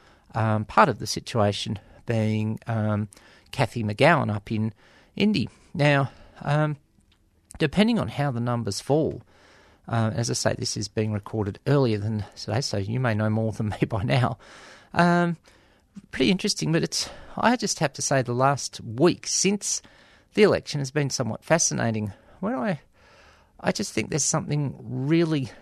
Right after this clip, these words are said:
that doesn't add up here. In the end, the seats will fall where they are. It's a fair system in one sense. But I really can't help feeling that the Turnbull government, if that's what we end up with, uh,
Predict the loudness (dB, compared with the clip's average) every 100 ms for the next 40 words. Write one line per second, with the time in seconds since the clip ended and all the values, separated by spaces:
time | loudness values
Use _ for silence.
0 | -18 -18 -12 -2 0 0 -2 0 0 0
1 | 0 2 2 4 4 2 0 0 0 -2
2 | -8 -6 -4 0 2 4 4 2 -4 -4
3 | 0 2 2 2 0 0 0 0 0 2
4 | 2 2 0 0 0 0 0 -2 _ -20
5 | -20 -20 -20 _ -20 _ _ _ 0 0
6 | 0 -6 _ _ 0 2 4 4 2 -2
7 | -4 -2 -2 0 0 2 0 -2 0 0
8 | 0 -2 -14 -16 0 2 4 0 -2 -6
9 | -18 -20 _ -4 -2 -4 -4 -4 -6 0
10 | 0 0 -6 -6 -4 -2 0 2 0 2
11 | 0 0 -6 -10 -8